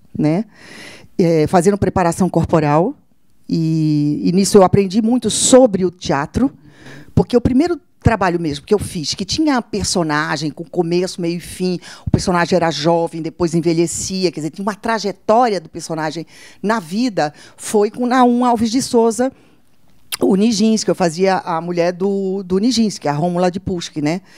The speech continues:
É, quando eu fiz esse trabalho, o,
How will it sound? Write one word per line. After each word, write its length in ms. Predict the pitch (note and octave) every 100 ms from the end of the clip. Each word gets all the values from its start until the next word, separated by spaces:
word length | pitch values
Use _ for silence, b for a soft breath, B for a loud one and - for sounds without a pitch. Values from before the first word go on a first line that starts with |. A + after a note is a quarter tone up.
| B B B -
É, 360 | F3 E3+ E3+ -
quando 260 | - D4+ F4
eu 40 |
fiz 220 | G#3+ B3+ G#3
esse 160 | G#3
trabalho, 640 | - E3+ F3 G#3 F3 E3 - b b b b -
o, 380 | E4+ B3 A3+